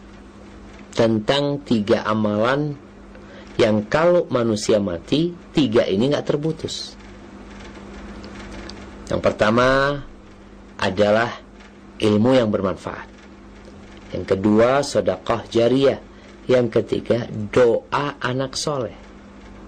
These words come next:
Atau anak soleh yang mendoakan orang tuanya.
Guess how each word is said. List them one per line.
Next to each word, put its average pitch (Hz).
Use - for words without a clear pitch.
Atau 160
anak 135
soleh 117
yang 139
mendoakan 165
orang 175
tuanya. 110